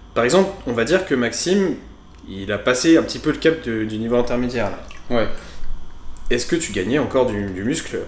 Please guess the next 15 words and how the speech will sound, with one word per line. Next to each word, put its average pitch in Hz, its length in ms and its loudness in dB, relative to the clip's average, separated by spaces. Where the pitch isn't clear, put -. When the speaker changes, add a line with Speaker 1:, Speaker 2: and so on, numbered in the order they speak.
Speaker 1:
euh, 87 200 -8
pendant, 120 360 2
euh, 104 160 0
Speaker 2:
Bah 120 80 4
là, 139 140 8
la 143 100 6
mini 123 260 0
cut, 170 260 -2
là, 170 120 0
mon 139 160 -2
poids 156 140 4
n'a 135 100 0
presque - 220 -8
pas 117 100 2
bougé. 127 360 0